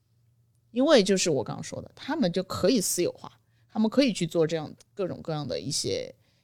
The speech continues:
一些多的市场化的行为。但中国电视台，芒果T V，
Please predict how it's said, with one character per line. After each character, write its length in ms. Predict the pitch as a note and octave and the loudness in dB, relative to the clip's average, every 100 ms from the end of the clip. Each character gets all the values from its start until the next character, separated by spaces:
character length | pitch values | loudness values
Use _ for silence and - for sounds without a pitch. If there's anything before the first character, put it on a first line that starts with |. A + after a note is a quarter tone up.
| _ | _
一 80 | |
些 200 | D#3+ E3 | -4 -2
多 260 | D#3 E3 F3 | 0 4 4
的 180 | E3 G2+ | 4 2
市 200 | - F#3+ | 2 2
场 160 | E3 | 0
化 100 | E3+ | -2
的 80 | D#3 | -2
行 240 | D3+ - D#3 | -2 -2 -4
为。 140 | - - _ - | -6 -10 _ -2
但 160 | G#3 | 0
中 140 | G3+ G#3+ | 0 0
国 100 | D#3+ | -2
电 160 | D3 | -4
视 140 | D#3+ - | -8 -10
台， 240 | D#3 - _ _ _ _ | -12 -14 _ _ _ _
芒 220 | - E3+ | -2 4
果 100 | B3 | 6
T 180 | F#3 - | 6 4
V， 320 | F#3+ G3 F#3+ | 4 4 2